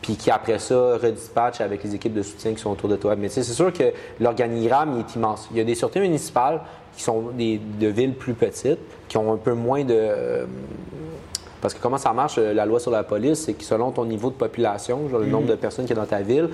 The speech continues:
Speaker 1: t'as, euh, un niveau de service à devoir donner, genre,
Speaker 2: Ok.
Speaker 1: euh, tel type d'enquête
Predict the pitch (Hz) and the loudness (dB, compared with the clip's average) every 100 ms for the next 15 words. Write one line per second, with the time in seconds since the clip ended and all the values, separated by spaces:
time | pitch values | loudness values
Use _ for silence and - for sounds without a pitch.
0 | - - - 127 131 131 - - 113 110 | -6 -16 0 2 4 0 -6 0 4 4
1 | 107 110 117 110 117 123 123 107 123 117 | 2 0 -2 -2 0 0 -2 -2 0 0
2 | 107 104 110 107 101 101 98 104 104 113 | -2 0 0 0 -4 -8 -6 -4 -2 -2
3 | 113 - - - 131 131 123 120 104 104 | -4 -6 -10 -2 0 0 2 0 2 -2